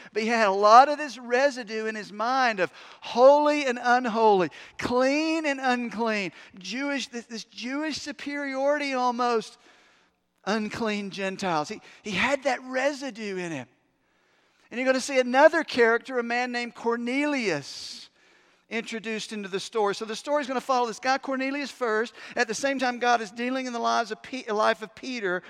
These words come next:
representative of the entire church there in Jerusalem. Okay, so we're gonna walk through this story. Gonna make some, I think, challenging application to our life this morning. If you look with me, Acts ten one,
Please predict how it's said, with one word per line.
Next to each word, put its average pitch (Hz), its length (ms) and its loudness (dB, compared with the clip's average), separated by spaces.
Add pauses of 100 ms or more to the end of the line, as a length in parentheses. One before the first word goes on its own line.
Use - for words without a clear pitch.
(140)
representative 208 640 0
of 185 80 -4
the 175 100 -4
entire 175 420 0 (220)
church 180 320 -6
there 165 160 -6
in 151 60 -6
Jerusalem. 143 440 -8
Okay, 190 240 2
so 190 220 -2 (220)
we're 214 100 2
gonna 262 140 8
walk 254 240 8
through 269 140 -10
this 269 120 -8
story. 220 520 -2 (360)
Gonna 202 140 -8
make 208 160 -4
some, 202 180 -10
I 208 80 0
think, 214 320 -8
challenging 233 720 -2
application 214 720 -4
to 202 140 -6
our 180 120 2
life 175 300 2
this 185 200 -12
morning. 170 280 -6
If 131 80 -12
you 196 80 -8
look 214 180 -4
with 196 120 -8
me, 175 100 -6
Acts - 320 -4
ten 196 380 -12
one, 165 360 -2